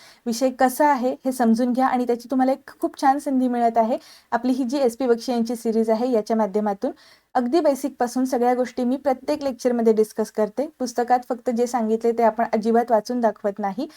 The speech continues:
त्या पलीकडे सुद्धा आपलं एक्सप्लेनेशन असतं. अशीच ही सिरीज तुम्हाला सुरुवातीपासून फॉलो करायची असेल, तर तुम्ही आपल्या ग्रामर सेंटरच्या YouTube चॅनलला सबस्क्राईब करा आणि त्यामध्ये जे प्लेलिस्ट टॅबमध्ये एसपी बक्षी यांची प्लेलिस्ट आहे, ती एकामागे एक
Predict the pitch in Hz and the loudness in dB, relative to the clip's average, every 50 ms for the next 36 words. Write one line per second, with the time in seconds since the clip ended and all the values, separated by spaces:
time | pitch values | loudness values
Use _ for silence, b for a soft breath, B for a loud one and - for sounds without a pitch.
0 | B B B B _ - - - - 247 247 262 262 285 277 285 - 285 220 208 | B B B B _ 0 0 2 2 2 2 2 2 2 2 2 0 -4 -4 -2
1 | 220 277 277 - - 226 226 214 208 - - 208 196 196 190 - 240 233 220 226 | 0 2 2 2 4 4 2 2 2 0 -4 -6 -4 -4 -4 -2 -2 -2 -2 -2
2 | - - 143 - b b b b b b b _ _ - 247 247 339 339 339 - | -6 -12 -16 -16 b b b b b b b _ _ -6 -2 0 0 0 0 0
3 | 330 302 302 285 247 269 262 - 269 262 254 247 262 262 262 226 233 226 233 247 | -2 0 0 -2 -2 -4 -4 -2 0 2 2 2 0 0 2 2 2 2 2 0
4 | 240 254 247 262 254 240 240 220 214 214 214 226 220 214 214 214 - - - - | -4 -4 -4 -4 -4 -2 0 0 0 2 2 0 2 2 0 -2 -4 -8 -4 -4
5 | 214 220 - 233 269 330 - - 240 226 240 233 233 247 - 233 226 240 233 226 | -4 -4 -2 -4 -6 -4 -4 -4 -4 0 0 0 0 0 -2 -2 0 2 2 4
6 | 226 220 214 220 220 226 240 226 220 233 226 226 - 233 233 220 220 226 226 226 | 4 2 2 2 0 0 -2 -2 0 0 -2 0 0 0 0 0 0 -2 -2 -2
7 | - 226 226 220 226 226 226 226 233 226 - - - 277 311 302 - 269 226 208 | 0 0 2 2 0 0 -2 -4 -6 -8 -6 -2 -2 -2 -2 0 -2 0 0 0
8 | 226 254 b b b b b b b - 240 262 277 262 - - 294 285 330 330 | -2 -4 b b b b b b b -4 -4 -4 -4 0 2 4 4 4 4 2
9 | 285 233 254 254 226 294 311 - - 254 247 247 254 311 302 - - 294 269 262 | 2 2 2 2 0 -2 -4 0 4 4 4 4 4 2 -2 0 4 4 4 4
10 | 233 262 254 262 254 233 226 226 - 254 233 240 226 233 - 247 240 233 226 233 | 4 2 0 2 2 2 2 0 -2 -4 -2 -4 -4 -4 -4 -2 -2 -2 -2 -2
11 | 247 233 233 214 214 214 214 - - 220 214 277 269 - 269 233 202 202 220 214 | -2 0 0 0 0 0 -2 -2 -2 -4 -2 -4 -4 0 0 0 2 2 0 0
12 | 208 202 202 208 208 202 | 0 0 0 -2 -2 -2